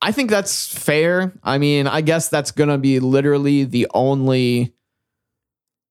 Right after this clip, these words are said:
that's the only selling point that the Lakers are gonna have on,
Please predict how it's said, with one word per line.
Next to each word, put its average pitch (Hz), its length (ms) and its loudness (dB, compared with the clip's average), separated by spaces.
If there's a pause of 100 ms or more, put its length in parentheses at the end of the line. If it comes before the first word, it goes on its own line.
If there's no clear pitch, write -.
(1080)
that's 147 240 -2
the 185 100 2
only 180 180 2
selling 139 440 0
point 120 300 0
that 107 220 0
the 117 80 0
Lakers 117 360 0
are 117 60 0
gonna 110 180 -2
have 113 260 -2
on, 107 300 -4